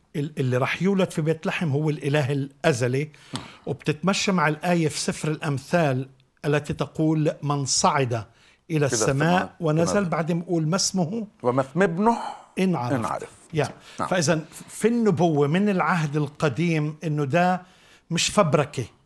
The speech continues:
Speaker 1: ولا اختراع المسيحيين. وحبيت لما ذكرت إنه، إنه المسيح مش، ما هوش إنسان وإحنا ألهناه. لو
Speaker 2: صحيح.
Speaker 1: عملنا هذا الشيء، هذا تجديف.
Speaker 2: ده هو الله وتجسد.
Speaker 1: مم.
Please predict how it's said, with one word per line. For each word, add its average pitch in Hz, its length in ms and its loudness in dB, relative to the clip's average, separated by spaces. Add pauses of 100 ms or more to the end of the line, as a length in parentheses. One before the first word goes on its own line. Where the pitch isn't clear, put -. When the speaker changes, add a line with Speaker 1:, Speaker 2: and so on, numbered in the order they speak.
(380)
Speaker 1:
ولا 202 320 4
اختراع 165 480 2
المسيحيين. 151 380 -2
وحبيت 165 480 0
لما 156 160 2
ذكرت 170 520 -2
إنه، 160 460 0 (840)
إنه 160 260 2
المسيح 170 540 0
مش، - 320 -2 (120)
ما 135 120 -2
هوش 202 360 2
إنسان 190 460 2
وإحنا 180 360 0
ألهناه. 170 680 2
لو 139 140 0
Speaker 2:
صحيح. 156 220 0
Speaker 1:
عملنا 180 380 2
هذا 175 100 0
الشيء، 175 380 -4 (920)
هذا 165 220 4
تجديف. 170 760 -2
Speaker 2:
ده 135 80 2
هو 240 260 6
الله 185 460 4
وتجسد. 165 680 2 (160)
Speaker 1:
مم. 165 220 0